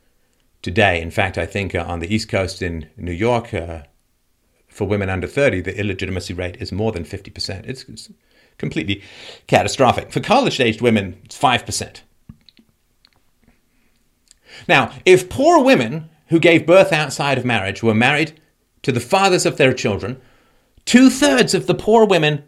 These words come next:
and the poor families would be immediately lifted out of poverty. Roughly eighty percent of all long-term poverty occurs in single-parent homes. So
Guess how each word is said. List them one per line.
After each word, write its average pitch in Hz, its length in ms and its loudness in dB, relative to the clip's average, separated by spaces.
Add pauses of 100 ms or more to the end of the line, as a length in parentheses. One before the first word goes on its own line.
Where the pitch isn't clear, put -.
and 135 160 2
the 127 40 -2
poor 180 240 2
families 135 420 0
would 117 140 -4
be 113 180 -2
immediately 143 1200 -4 (960)
lifted 104 320 -4
out 85 180 -6
of - 100 -14
poverty. 76 440 -14 (1700)
Roughly 143 380 0
eighty 175 240 4
percent 127 480 0
of 117 180 -4
all 165 260 4
long-term 147 440 -2
poverty 104 340 0
occurs 101 400 0
in 104 140 -4
single-parent 90 1080 -6 (500)
homes. - 640 -10 (1700)
So 123 500 0